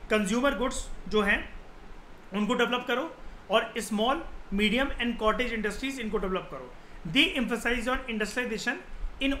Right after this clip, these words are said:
order to reduce the hardship of the population due to inflation, क्योंकि industrialization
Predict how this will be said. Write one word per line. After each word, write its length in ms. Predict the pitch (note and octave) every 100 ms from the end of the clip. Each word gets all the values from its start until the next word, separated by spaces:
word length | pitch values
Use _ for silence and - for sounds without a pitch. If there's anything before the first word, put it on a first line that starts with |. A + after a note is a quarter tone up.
| G#3+
order 300 | A3 C4+ D#4+
to 100 | D4
reduce 260 | A#3+ A3+ A#3
the 120 | B3+ F#3
hardship 340 | F#3 F#3+ - B3
of 140 | G3+
the 100 | A#3+ G#3
population 480 | G3 G3+ G3+ A#3+ G3+
due 120 | G#3
to 100 | A#3+
inflation, 400 | A3+ F#3+ F#3 B3 E4+ - - - -
क्योंकि 220 | A#3 D4
industrialization 920 | G4 C4 A3+ A#3+ D#4+ F4 D4 G3 C4